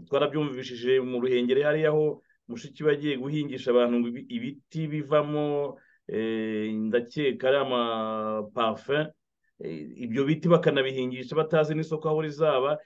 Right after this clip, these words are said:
n'abaje kubihinga mu by'ukuri bate-, bakaza no kubura aho bazabigurisha. Byerekana ko mu by'ukuri, eh, apartheid muri kiriya gihugu irahari, kubera ko, ariko noneho ivuguruye, aho noneho usanga, eh,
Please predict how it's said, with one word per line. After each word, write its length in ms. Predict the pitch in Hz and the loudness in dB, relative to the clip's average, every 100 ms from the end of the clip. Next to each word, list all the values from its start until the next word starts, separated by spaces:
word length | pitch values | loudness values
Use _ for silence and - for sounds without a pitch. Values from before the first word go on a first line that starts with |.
| _ - | _ -8
n'abaje 400 | 135 151 147 139 | 0 0 0 -4
kubihinga 640 | - 139 147 139 127 127 | -8 -8 -8 -6 -2 0
mu 160 | 127 135 | -2 -2
by'ukuri 400 | 147 147 151 151 | -8 -8 -4 0
bate-, 300 | 151 147 - - - | 0 0 -4 -16 -2
bakaza 560 | 123 120 127 120 123 | -2 2 4 4 4
no 160 | 151 147 | 0 -2
kubura 220 | 147 151 | 0 0
aho 60 | 151 | 2
bazabigurisha. 840 | 151 143 147 127 110 110 107 147 170 _ _ | 0 2 2 2 -2 -4 -4 -8 -10 _ _
Byerekana 600 | 120 113 143 175 165 139 151 | -14 -4 0 2 2 0 2
ko 80 | 170 | 0
mu 80 | 165 | 0
by'ukuri, 560 | 156 156 156 165 170 170 _ _ - | -2 -6 -6 -2 -2 -4 _ _ -8
eh, 460 | 110 120 120 117 - | -4 -4 -4 -4 -4
apartheid 640 | 123 135 120 - 170 180 127 | -2 0 0 4 4 4 0
muri 180 | 147 156 | -2 -2
kiriya 240 | 156 143 | -2 -2
gihugu 380 | 107 139 127 131 | -2 -6 -6 -6
irahari, 580 | 113 117 123 143 151 151 _ _ | 0 0 2 0 -2 -6 _ _
kubera 260 | 135 143 131 | 2 4 4
ko, 100 | 143 131 | 0 -2
ariko 260 | 147 170 | 0 2
noneho 240 | 165 147 151 | 2 2 0
ivuguruye, 760 | 151 147 180 135 117 139 202 _ _ - | -2 -2 -2 0 0 -2 -4 _ _ -6
aho 220 | 139 165 | 2 4
noneho 640 | 165 147 143 160 151 135 123 | 4 0 0 0 2 0 -6
usanga, 680 | 120 - 131 151 160 170 - _ _ - | -10 -4 -2 0 0 -2 -8 _ _ -10
eh, 160 | 92 | -8